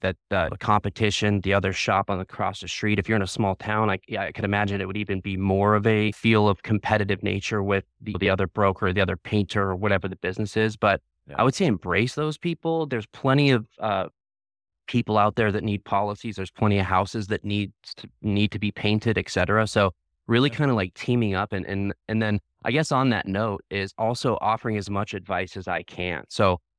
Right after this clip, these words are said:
Speaker 1: early on in the groups, I was gathering all this stuff. I mean, people were sharing templates of forms that they were using. I mean, really, really helpful stuff. And then I realized after quite a while, like, "Hey, I need to start giving back." And, and so now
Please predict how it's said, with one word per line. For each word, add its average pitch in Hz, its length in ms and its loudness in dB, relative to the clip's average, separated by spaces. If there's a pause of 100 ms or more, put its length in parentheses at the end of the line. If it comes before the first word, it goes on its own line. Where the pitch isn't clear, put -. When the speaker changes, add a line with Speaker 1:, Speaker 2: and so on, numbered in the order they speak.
(140)
Speaker 1:
early 123 320 4
on 110 260 2
in 95 100 0
the 85 80 -4
groups, 110 400 -6
I 90 80 0
was 90 320 -6
gathering 101 420 2
all 92 140 2
this 92 160 -4
stuff. 92 320 2
I 92 60 2
mean, 92 140 -2
people 131 280 -4
were 101 100 -2
sharing 90 440 -2
templates 113 520 -4
of 92 120 -4
forms 107 400 2
that 104 120 -4
they 107 140 2
were 101 100 0
using. 101 540 0
I 101 100 0
mean, 95 280 0
really, 110 440 2
really 101 240 0
helpful 90 380 -4
stuff. 92 340 0 (420)
And 110 220 0
then 107 140 2
I 98 60 2
realized 95 640 -4
after 90 220 -8
quite 90 180 -6
a 90 40 -4
while, 98 140 -2
like, 87 140 -6
"Hey, 92 320 -6 (260)
I 101 100 -2
need 117 140 2
to 85 60 -8
start 87 240 -6
giving 90 260 -6
back." 90 340 -2
And, 82 200 -4 (280)
and 104 120 -4
so 113 80 0
now 110 260 2